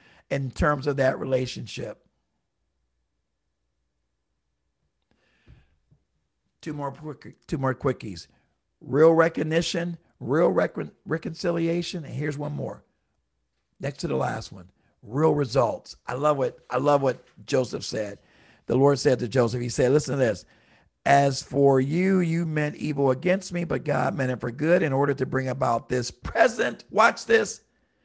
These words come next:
"this present result." First, real reconcil-, real, real recognition.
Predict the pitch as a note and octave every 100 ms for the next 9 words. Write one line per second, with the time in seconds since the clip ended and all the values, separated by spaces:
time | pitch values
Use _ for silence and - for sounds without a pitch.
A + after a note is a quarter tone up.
0 | _ _ _ - - - A#3+ A#3 A3+ -
1 | G3+ D#3+ B3+ A3+ G3+ - - _ _ _
2 | _ _ _ _ _ _ _ _ _ -
3 | G#3 F3 B2+ C#3 F#3 G#3+ G3 G3 F#3+ E3+
4 | - F3+ F3+ - D3 D#3 E3+ E3 G3 F#3+
5 | - D3+ F#3+ F#3 F3 E3+ E3 D#3+ D3+ C3+